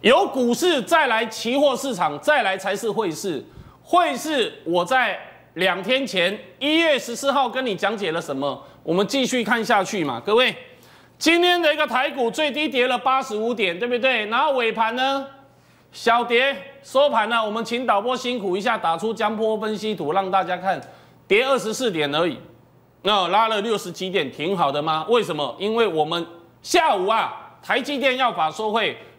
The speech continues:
大家都期待台积电连跌两天啊，应该要有什么定心丸嘛，应该要有什么，应该要有止跌效果嘛。但是我们又不是台积电的发言人，而且这次遇到的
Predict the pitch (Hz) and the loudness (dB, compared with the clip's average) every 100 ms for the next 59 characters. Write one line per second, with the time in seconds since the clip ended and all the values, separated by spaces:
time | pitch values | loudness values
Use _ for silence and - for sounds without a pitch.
0 | _ 277 269 269 262 269 - 202 220 254 | _ 2 2 0 0 0 -2 -8 0 0
1 | 196 - 208 254 247 277 277 233 220 262 | 0 -2 -2 -2 -2 0 0 2 -2 -2
2 | 247 240 233 180 170 226 233 156 - - | 0 0 0 -4 -2 0 0 -2 -4 -20
3 | _ - 262 269 233 254 254 247 247 247 | _ -2 0 0 2 2 2 0 0 0
4 | 196 165 151 160 160 127 - 240 220 202 | 0 -2 -4 -2 -2 -2 -4 -2 -2 0
5 | 220 208 151 160 180 143 - - - - | -2 2 0 2 0 0 -6 -20 -14 -4
6 | 277 294 262 277 277 285 233 208 196 190 | -2 0 0 2 2 0 0 -2 0 0
7 | 185 123 - - - _ _ - 240 247 | 0 -2 -10 -20 -20 _ _ -6 0 0
8 | 262 233 214 - 165 165 180 247 196 139 | 0 0 -2 -2 -4 -2 0 0 0 -2
9 | 131 131 110 - _ _ 226 233 254 185 | -6 -6 -8 -14 _ _ -6 0 2 2
10 | 175 233 214 208 240 180 190 190 226 226 | 2 0 0 -4 -2 -2 -2 -2 0 -2
11 | 175 208 196 196 226 208 185 226 165 151 | 0 -4 0 0 0 0 0 0 -2 -4
12 | - - - 226 247 208 185 262 254 269 | -10 -20 -2 -2 2 0 0 -2 -2 -4
13 | 240 247 220 247 214 196 | -4 -4 2 2 2 -2